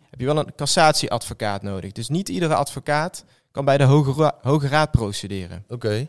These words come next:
Speaker 1: Dus als wij dat aan de hand hebben voor onze klanten, dan begeleiden wij ze daar wel bij, omdat wij het dossier natuurlijk al kennen, want wij hebben al twee rondes geprocedeerd voor die klant.
Speaker 2: Mhm.
Speaker 1: Maar als er dan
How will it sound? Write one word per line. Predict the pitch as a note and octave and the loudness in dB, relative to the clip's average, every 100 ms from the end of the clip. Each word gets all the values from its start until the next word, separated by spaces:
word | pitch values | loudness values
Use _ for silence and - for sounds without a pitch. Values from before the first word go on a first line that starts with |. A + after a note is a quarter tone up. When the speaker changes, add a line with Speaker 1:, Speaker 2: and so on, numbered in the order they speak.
| - | -10
Speaker 1:
Dus | - | -6
als | D3+ | -2
wij | D#3 E3+ | 2 2
dat | D#3+ D#3+ | 2 2
aan | D3 | 2
de | |
hand | D3+ F3+ | 2 0
hebben | F#3 D#3 | -4 -2
voor | D#3 | -2
onze | D3 B2+ | -2 0
klanten, | D#3 E3 F3 F3+ G#3+ _ _ _ _ _ | 0 0 -2 -6 -8 _ _ _ _ _
dan | B2+ | -4
begeleiden | A#2+ B2 D#3 D3+ | 0 4 4 6
wij | C#3+ C3+ | 4 4
ze | A#2+ | 2
daar | A#2+ B2 | 0 4
wel | D#3 E3+ | 4 4
bij, | C3 G#2+ - _ | 2 2 -2 _
omdat | C3 B2+ B2 | -2 -2 2
wij | C3+ A#2+ | 2 0
het | G#2 | -2
dossier | A2 - C#3 | -4 -2 -2
natuurlijk | D3+ D3 E3 D3 | -2 -2 -2 -2
al | D3 | -2
kennen, | D3+ D#3 E3+ | 0 0 0
want | B2 | 0
wij | A#2+ | 0
hebben | B2+ B2+ | 0 0
al | A2+ | -2
twee | C#3 B2+ | -2 -2
rondes | A#2+ A#2+ G#2+ | -2 -4 -6
geprocedeerd | - - A#2 A2+ G#2 B2+ C#3+ | -8 -6 -4 -4 -4 -4 -4
voor | - | -8
die | D3+ | -8
klant. | D3 D3+ F3 - | -4 -4 -4 -8
Speaker 2:
Mhm. | - A2+ A2+ B2+ _ | -16 -20 -20 -20 _
Speaker 1:
Maar | B2 A#2+ | -4 0
als | C#3 | 0
er | B2+ | 0
dan | C3 B2+ | 0 0